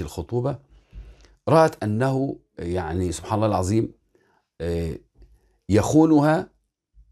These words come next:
وربما ترى أنه تزوج من غيرها. هذه الرؤيا تدل على الزواج منها. دي زي الرؤيا بتاع الشاب اللي هو رأى أنه بيخون خطيبته، ودي، آه، يعني،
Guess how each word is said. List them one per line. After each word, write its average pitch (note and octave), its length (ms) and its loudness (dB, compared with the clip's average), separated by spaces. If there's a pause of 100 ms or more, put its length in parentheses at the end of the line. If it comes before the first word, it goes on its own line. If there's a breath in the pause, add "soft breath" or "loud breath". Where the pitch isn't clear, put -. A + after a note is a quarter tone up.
(220)
وربما G2 520 0
ترى A2+ 240 -2
أنه F#2 560 -4 (120)
تزوج C#3+ 680 4
من C3 220 2
غيرها. E2+ 500 -2 (180)
هذه - 180 -6
الرؤيا F2 260 -2
تدل D2+ 300 -6
على C2 140 -10
الزواج C#2+ 400 -8
منها. B1+ 300 -10 (260)
دي A2 180 2
زي F2 180 2
الرؤيا E2 280 -2
بتاع - 160 -8
الشاب A2 400 -2 (540 soft breath)
اللي F2+ 100 -2
هو F2 80 2
رأى F2 140 -2
أنه F2 160 0
بيخون E2 320 -4
خطيبته، G2 520 -6
ودي، D#2+ 420 -2 (220)
آه، D2+ 240 -10
يعني، D2+ 500 -6